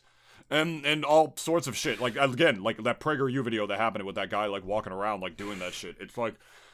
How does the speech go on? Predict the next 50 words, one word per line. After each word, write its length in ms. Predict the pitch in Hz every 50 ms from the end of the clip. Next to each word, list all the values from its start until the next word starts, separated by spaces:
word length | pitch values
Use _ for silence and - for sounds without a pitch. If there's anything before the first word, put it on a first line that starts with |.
| _ _ _ _ _ _ - - - - -
n-, 240 | 185 185 202 202 196
not 140 | 214 220
to 60 | 214 240
mention 180 | 262 190 202 190
the 140 | - -
ideology 640 | 143 165 175 170 110 104 123 147 175 151 110 110 101
that 160 | 92 98 101
it 100 | 107 107
exposes 640 | 104 110 101 - - - 110 - 156 139 143 127 -
to 60 | 120
these 160 | 110 98 95
kids, 260 | - - 107 95 -
which 100 | 104 -
is 120 | 123 110 131
another 240 | 135 147 156 160 143
reason 260 | 151 156 143 147 143
it 80 | 120
shouldn't 240 | - - 160 120 107 95
get 200 | 127 143 - -
there. 180 | 95 87 85 - - _
This 180 | - 165 240 -
was 140 | 311 262 190
my 160 | 190 175 170
other 180 | 175 175 180 147
topic 360 | - 135 131 127 117 123 -
for 80 | - 117
today, 400 | 107 104 95 104 101 98 95 - - _ _
which, 180 | 135 127 - -
again, 300 | 156 139 180 175 131 -
correlates 460 | - 147 165 165 160 151 139 127 -
completely 400 | 127 117 117 135 151 135 127 123
with 140 | 107 98 -
this. 280 | 139 117 - - - - - - - - - - - - - - - - - - - - - - - - - - -
I, 80 | 180 190 202
I 80 | 202
just, 200 | 160 190 226 190 247 208
I 100 | 185 208
also 220 | 254 277 - 254 240
wanna 180 | 233 208 180
say 200 | - - 170 170
this, 180 | 165 175 165 -
just 140 | 170 165 -
so 60 | 170
you 100 | 165 160
guys 280 | 127 139 139 139 127 110
know, 180 | 120 120 127 127
like, 200 | 120 117 113 - -
I 160 | 127 127 127
am 100 | 131 127
not, 280 | 123 127 127 127 -